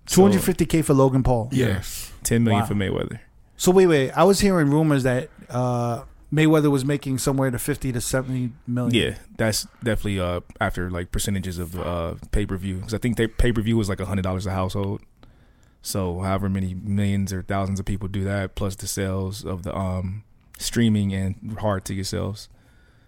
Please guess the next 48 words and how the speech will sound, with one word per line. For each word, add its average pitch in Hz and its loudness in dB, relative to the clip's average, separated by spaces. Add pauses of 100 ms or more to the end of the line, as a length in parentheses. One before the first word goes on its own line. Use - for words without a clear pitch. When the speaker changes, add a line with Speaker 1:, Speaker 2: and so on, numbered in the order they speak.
Speaker 1:
So 95 -4
he 107 -4
could 143 0
make, 139 0
yeah, 104 -6 (220)
he, - -14
Speaker 3:
But 156 0
Speaker 1:
he 156 4
Speaker 3:
I - 4
Speaker 1:
could 165 4
Speaker 3:
also 135 6
Speaker 1:
make 110 6
that 107 4
Speaker 3:
s-, 101 4 (120)
Speaker 1:
up. - -16 (320)
Speaker 3:
I 131 -4
also 156 -2
saw 160 2
that, 127 2
uh, 104 0
that 110 -2
Mayweather 123 -2 (140)
made 120 -4
thirty 123 2
million 120 -2
before 110 -4
the 98 -4
fight, 101 -6 (840)
and 120 -2
I 123 2
was 131 0
wondering 185 0
what, 113 -4 (280)
why 131 -2
and 120 -4
how 117 -2
did 160 -4
he 180 -2
do 185 -4
that? 202 -4 (120)
Speaker 1:
Mm-hmm. 98 0 (320)
Speaker 3:
And 123 -4
then 123 0
he 127 -2
walked 120 -4
into 110 -2
the 107 -6
fight 104 -6